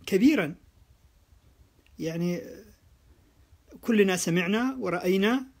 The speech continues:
ولا داعي لأي-، ل-، للسرد ال-، الكثير. ف-، عانت إيطاليا، آه،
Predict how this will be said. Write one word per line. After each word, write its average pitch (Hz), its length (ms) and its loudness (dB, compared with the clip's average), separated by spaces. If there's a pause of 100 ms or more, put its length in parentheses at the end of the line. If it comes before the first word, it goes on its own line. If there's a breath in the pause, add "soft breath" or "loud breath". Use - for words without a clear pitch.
(960)
ولا 226 160 2
داعي 226 260 4
لأي-، 220 320 2
ل-، 202 120 -2 (120)
للسرد 190 420 0
ال-، 185 160 2
الكثير. 165 640 -4 (800)
ف-، 170 440 -10 (1500 soft breath)
عانت 196 420 2
إيطاليا، 208 600 0 (1800)
آه، 165 320 -4